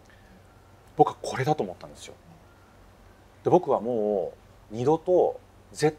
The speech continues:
トンを辞めるなんていうことを言わないし、思わないし、うん、そんなことを感じる間があるんだっ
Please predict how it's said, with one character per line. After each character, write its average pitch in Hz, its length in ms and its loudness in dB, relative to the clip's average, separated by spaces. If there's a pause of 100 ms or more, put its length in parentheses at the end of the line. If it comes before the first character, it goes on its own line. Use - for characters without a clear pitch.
(100)
ト 95 60 -10
ン 90 40 -10 (200)
を 90 300 0 (260)
辞 104 120 -4
め 120 120 -2
る 131 100 -2
な 107 120 -4
ん 85 80 -14
て - 120 -20
い 78 140 -14
う 76 40 -20
こ - 120 -18
と 76 100 -14
を 80 380 -2 (1600)
言 120 140 2
わ 151 140 6
な 170 140 4
い 113 120 -2
し、 87 520 -8 (460)
思 123 240 2
わ 147 160 4
な 107 120 -8
い 80 120 -14
し、 95 520 -6 (760)
う 110 60 -10
ん、 90 200 -10 (260)
そ - 180 -2
ん 170 160 0
な 165 80 -2
こ 165 120 -6
と 107 120 -4
を 92 400 2 (840)
感 220 400 4
じ 214 140 0
る 175 120 2
間 113 180 -2
が 147 220 0
あ 175 120 2
る 190 100 4
ん 120 120 -6
だ 85 80 -10
っ - 20 -12